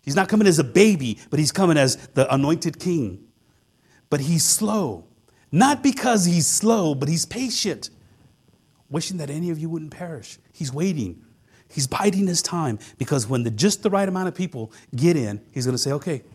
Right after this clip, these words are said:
just like Noah, it's time to close the boat."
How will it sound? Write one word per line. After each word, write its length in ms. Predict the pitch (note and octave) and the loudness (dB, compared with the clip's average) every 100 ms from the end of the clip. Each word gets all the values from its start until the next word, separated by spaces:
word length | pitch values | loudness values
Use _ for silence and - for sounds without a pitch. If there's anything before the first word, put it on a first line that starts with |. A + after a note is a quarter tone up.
| - - - - - | -16 -16 -18 -20 -16
just 160 | - D#3 | -8 -4
like 140 | C#3 | -2
Noah, 320 | D3+ C#3+ F2 - _ _ _ - | -2 -2 -4 -12 _ _ _ -18
it's 140 | - | -8
time 160 | B2 A#2 | -4 -4
to 60 | |
close 260 | A2+ B2+ D3 | -2 -2 -2
the 80 | C#3+ | 0
boat." 240 | C3+ A2 | -2 -4